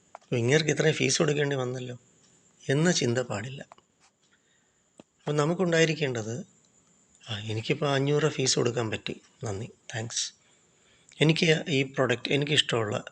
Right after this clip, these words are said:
സാധനം മേടിക്കാൻ പറ്റി, താങ്ക്സ്, നന്ദി." ഇങ്ങനെ ആയിരിക്കണം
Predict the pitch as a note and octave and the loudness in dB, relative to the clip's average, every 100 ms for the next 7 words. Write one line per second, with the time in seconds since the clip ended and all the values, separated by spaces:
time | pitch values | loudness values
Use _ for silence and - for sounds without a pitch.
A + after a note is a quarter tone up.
0 | - - B2 A2+ A2+ A2 G#2+ G#2+ - B2 | -12 -4 0 0 -2 -4 -4 -4 -4 -6
1 | A#2 - - - _ _ _ - A#2+ G#2+ | -8 -10 -10 -12 _ _ _ -4 -2 0
2 | - - - A#2+ G#2+ A2+ - _ _ _ | -2 -4 -4 -4 -4 -6 -12 _ _ _
3 | _ _ _ _ _ - _ _ _ - | _ _ _ _ _ -20 _ _ _ 2
4 | E3 G#3 A#3 E3 D3+ C3+ D3 D3 | 6 8 8 8 6 4 0 -2